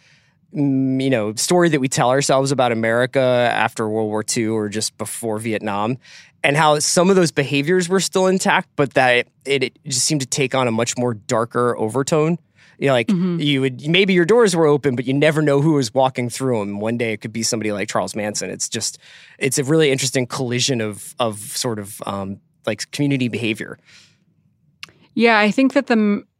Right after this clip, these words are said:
Speaker 2: Manson murders ended up having a pretty widespread effect on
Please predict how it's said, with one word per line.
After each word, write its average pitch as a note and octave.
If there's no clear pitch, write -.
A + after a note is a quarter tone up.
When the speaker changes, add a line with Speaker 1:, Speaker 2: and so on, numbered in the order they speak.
Speaker 2:
Manson G#3+
murders G3+
ended G3
up F#3
having F#3
a G#3+
pretty B3
widespread F#3+
effect F#3
on F3